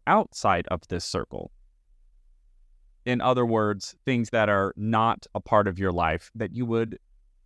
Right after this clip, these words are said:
desire to be a part of your life." And he said, "And you can just scatter plot all of these different elements," and he just did as dots, right? So there's dots outside of this circle. And he said, "Really, dreaming is nothing more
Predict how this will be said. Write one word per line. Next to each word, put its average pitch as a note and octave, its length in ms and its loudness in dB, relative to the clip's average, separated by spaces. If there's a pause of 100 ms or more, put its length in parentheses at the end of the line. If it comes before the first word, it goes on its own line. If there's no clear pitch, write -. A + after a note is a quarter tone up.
desire A#2+ 800 2
to G2+ 140 -6
be F2 260 -4
a - 60 -4
part F2 240 2
of - 80 -10
your E2+ 100 -4
life." C2 400 -6 (1400)
And A#2+ 80 -2
he A2+ 80 2
said, A2 220 0
"And G#2+ 100 0
you B2 80 2
can A#2+ 140 -2
just G#2 220 -2
scatter A#2+ 380 0
plot F#2+ 360 0
all D#3 360 4
of C3+ 120 -4
these C3 160 0
different A2+ 320 0
elements," F#2 560 -2 (640)
and F#2 180 -2
he F#2+ 60 -2
just F#2+ 240 -2
did F#2 140 0
as E2+ 140 -2
dots, E2 420 -2
right? E2+ 240 0
So F#2+ 80 -2
there's F2 220 -6
dots G#2 440 0
outside F#2 460 0
of E2+ 100 -6
this F2 320 -6
circle. E2 500 -4 (1400)
And A2+ 140 -2
he A2+ 80 0
said, G#2+ 340 -2
"Really, D3 440 2
dreaming C3+ 520 0
is A#2+ 140 -4
nothing C3 440 -2
more A2 640 -2